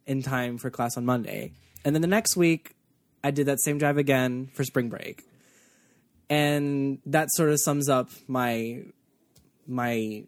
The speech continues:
I guess, dedication to that show. Because, I mean, like, especially in, in, like, my town, it's not very, like,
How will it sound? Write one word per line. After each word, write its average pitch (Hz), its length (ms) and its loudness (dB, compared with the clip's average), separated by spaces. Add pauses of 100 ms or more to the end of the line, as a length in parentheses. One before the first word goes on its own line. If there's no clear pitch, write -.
(180)
I 131 100 -2
guess, 120 180 -2
dedication 127 600 -4
to 120 100 -8
that - 180 -12
show. 107 360 -8
Because, 131 520 -4
I 139 120 -2
mean, 139 180 -2
like, 127 320 -2 (1080)
especially 226 540 0
in, 147 240 -2
in, 135 60 -2
like, 131 200 0
my 131 300 0
town, 156 500 -4
it's - 300 -4 (300)
not 165 440 -2
very, 139 340 2
like, 123 360 -2